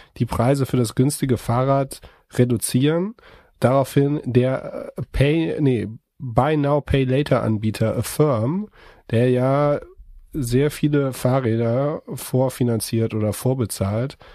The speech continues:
von Peloton, er hat dann leicht nach unten reagiert, hat dann aber announced, dass sie jetzt mit Amazon zusammenarbeiten und dann hat's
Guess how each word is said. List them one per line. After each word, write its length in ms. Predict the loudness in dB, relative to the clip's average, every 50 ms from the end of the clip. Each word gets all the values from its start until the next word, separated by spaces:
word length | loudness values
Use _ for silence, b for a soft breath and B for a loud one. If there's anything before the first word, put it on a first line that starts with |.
| b b b b b b b _
von 220 | -2 0 0 2
Peloton, 640 | 2 2 2 2 0 0 -2 -2 0 0 0 -2 -4
er 220 | -2 -2 0 0 0
hat 80 | 0 0
dann 340 | 2 2 2 2 0 -2 -2
leicht 260 | 0 0 0 2 2
nach 140 | 0 0 2
unten 260 | 0 0 -2 0 -2 -2
reagiert, 640 | 0 0 0 0 0 -2 -2 -2 -2 -2 -4 -6 -10
hat 360 | -10 -4 -2 -2 -2 -2 -8
dann 400 | -10 -4 -2 0 0 0 -2 -2
aber 600 | -2 -2 0 0 0 0 0 0 0 -2 -2 -4 b b b b b b b b b b b b b b b _ 0
announced, 640 | 2 2 4 2 2 2 0 0 -2 -4 -6 -12 -14
dass 280 | -4 0 0 0 0 0
sie 120 | 0 0
jetzt 260 | 0 0 -2 -2 -2
mit 300 | 0 0 0 0 -4 -8 -16 _ _
Amazon 560 | -4 0 0 0 0 -2 -4 -4 -4 -4 -4
zusammenarbeiten 1200 | -4 -6 -6 -4 -4 -4 -4 -4 -6 -8 -8 -4 -2 -2 -2 -2 -4 -4 -2 -2 -2 -2 -4 -6 b b b b b b b b b _ _ _ _ _
und 480 | 0 2 2 2 0 -2 -6 -10 -18 -20 _ _ _ _ 0
dann 360 | 2 4 4 4 0 -4 -4
hat's 380 | -2 0 0 0 0 -4 -10